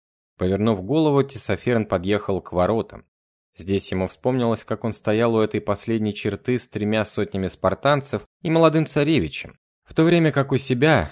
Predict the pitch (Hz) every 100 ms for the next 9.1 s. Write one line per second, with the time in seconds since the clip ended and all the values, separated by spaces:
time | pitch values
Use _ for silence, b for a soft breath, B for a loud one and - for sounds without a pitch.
0 | - 82 98 98 107 101 98 117 104 85
1 | - 95 90 87 90 90 117 101 - 87
2 | 98 95 90 98 98 98 98 92 101 113
3 | 78 65 - _ _ _ _ _ - 104
4 | 104 101 107 - - 95 92 95 98 104
5 | 120 101 87 - - 95 - 113 98 92
6 | - 90 90 101 98 - 90 90 - 95
7 | 92 92 87 - 101 143 - - _ -
8 | 101 98 95 82 85 85 87 85 69 -
9 | -